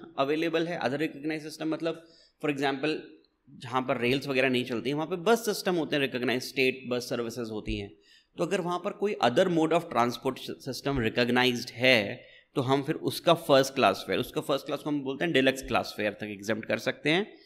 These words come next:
In case अगर वहाँ पर कोई भी रिकॉग्नाइज्ड सिस्टम एग्जिस्ट ही नहीं करता, for example, आपने ऐसी प्लेस पर ट्रैवल किया है जहाँ पर ना रेल चलती है, ना कोई other रेल, अ, other system चलता है, अ, वहाँ पर बहुत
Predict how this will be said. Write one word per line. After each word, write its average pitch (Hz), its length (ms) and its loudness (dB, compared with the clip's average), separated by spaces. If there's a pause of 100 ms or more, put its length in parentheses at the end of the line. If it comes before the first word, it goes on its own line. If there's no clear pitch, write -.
(600)
In 175 160 10
case 254 340 4 (120)
अगर 151 280 6
वहाँ 139 260 4
पर 185 180 0
कोई 180 440 6
भी 190 180 6
रिकॉग्नाइज्ड 165 540 6
सिस्टम 170 540 0 (320)
एग्जिस्ट 139 440 0
ही 190 80 8
नहीं 175 180 8
करता, 104 380 -2
for 139 120 0
example, 147 320 -2
आपने 147 280 -2
ऐसी 151 200 -4
प्लेस 160 240 -4
पर 165 100 -2
ट्रैवल 131 300 0
किया 127 300 0
है - 360 -14
जहाँ 127 120 -6
पर 123 120 0
ना 113 140 2
रेल 117 300 2
चलती 147 420 0
है, 143 160 0
ना 131 140 0
कोई 120 160 -4
other 131 280 4
रेल, 127 300 2
अ, 113 260 2
other 139 220 -2
system 139 280 -4
चलता 127 240 -2
है, 180 160 -4 (400)
अ, 139 340 2
वहाँ 143 140 -2
पर 175 120 2
बहुत 165 540 0